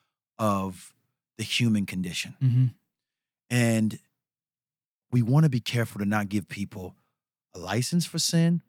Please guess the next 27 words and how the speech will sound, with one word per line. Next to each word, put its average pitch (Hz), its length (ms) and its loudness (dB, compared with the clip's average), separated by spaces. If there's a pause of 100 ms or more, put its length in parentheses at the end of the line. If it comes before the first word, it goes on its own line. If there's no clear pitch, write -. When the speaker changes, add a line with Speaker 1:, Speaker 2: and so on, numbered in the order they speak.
Speaker 1:
or 135 220 8
to 117 80 2
defang 113 840 0 (240)
the - 60 -20
consequence - 720 -4
of - 80 -14
sin. 151 320 -8 (560)
We 139 120 4
are 127 80 4
right 123 280 4
to 117 120 -6
feel 101 300 0
that. 90 220 -4
And 117 240 4
our 131 320 4
Christian 139 520 0
leaders 110 540 0 (440)
have 107 220 -2
done 113 140 -2
a 110 60 0
good 113 400 2
job 92 560 -2 (640)
of 110 500 0 (160)
trying 131 600 2
to - 120 -4
tell 117 380 2
people 98 540 -4